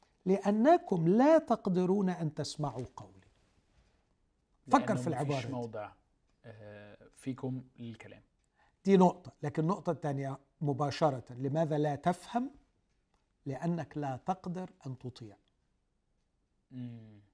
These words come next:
Speaker 1: تاني ربط الفهم بالفعل.
Speaker 2: أوكي.
Speaker 1: أنت مش ناوي تطيع.
Speaker 2: هتفهم ليه بقى؟
Speaker 1: فمش
Speaker 2: ما
Speaker 1: هتفهم.
Speaker 2: تفهمناش. <laughs> أوكي.
Speaker 1: مش هتفهم.
Speaker 2: مم.
Speaker 1: وهيبقى واضح قدامك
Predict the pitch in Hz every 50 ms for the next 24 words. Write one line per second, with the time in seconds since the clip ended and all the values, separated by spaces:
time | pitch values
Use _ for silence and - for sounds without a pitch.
0 | _ _ _ _ _ _ _ _ _ _ _ _ _ - 160 160 170 180 190 196
1 | 202 208 214 214 - - 160 156 156 165 160 - - _ 156 151 143 135 - -
2 | 170 170 175 165 156 165 165 175 175 135 135 127 - - - 110 - - _ _
3 | _ _ _ _ _ 123 - - 113 107 - _ _ _ _ _ _ _ _ _
4 | _ _ _ _ _ _ _ _ _ _ _ _ _ _ _ _ _ _ _ _
5 | - 277 285 392 320 285 - - 175 185 208 214 165 131 - - - 139 120 95
6 | - _ _ _ _ _ _ _ _ _ _ _ _ _ _ _ _ _ _ -
7 | 131 135 208 - - 165 147 135 135 135 135 131 127 123 113 110 113 117 170 165
8 | - - - 131 - 110 - 131 127 131 123 107 110 - - - - - - -
9 | - - - - - - - _ - 269 - - - - - _ _ _ _ _
10 | _ - - - 240 226 - 175 - 175 156 - - 98 _ - 123 117 113 -
11 | _ _ _ - 131 143 170 185 170 185 180 208 247 247 - - - 175 156 202
12 | 220 233 226 - - - -